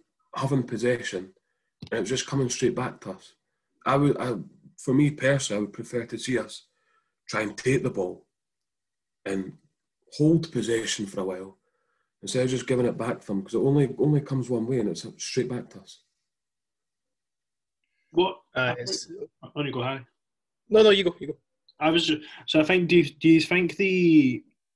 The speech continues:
Speaker 2: again, not to be overly critical of the player, but do you think the introduction of Gogic didn't help that? Um, with maybe holding on to the ball. I think Hallberg was knackered, and obviously with Stevie Mallan not being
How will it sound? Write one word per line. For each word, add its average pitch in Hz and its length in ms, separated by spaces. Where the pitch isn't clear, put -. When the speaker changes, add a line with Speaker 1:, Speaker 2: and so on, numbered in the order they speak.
Speaker 2:
again, 135 320
not 147 200
to 151 60
be 151 80
overly 143 260
critical 135 600
of 120 140
the 143 80
player, 143 340
but 117 200
do 135 60
you 131 40
think 135 220
the 143 60
introduction 143 520
of 120 80
Gogic 131 400
didn't 123 220
help 135 280
that? 147 260
Um, 123 960
with 127 140
maybe 131 220
holding 127 380
on 127 140
to 135 60
the 135 80
ball. 131 340
I 131 60
think 151 200
Hallberg 147 360
was 120 120
knackered, 139 400
and 123 320
obviously 127 420
with 120 100
Stevie 123 260
Mallan 127 360
not 123 180
being 123 320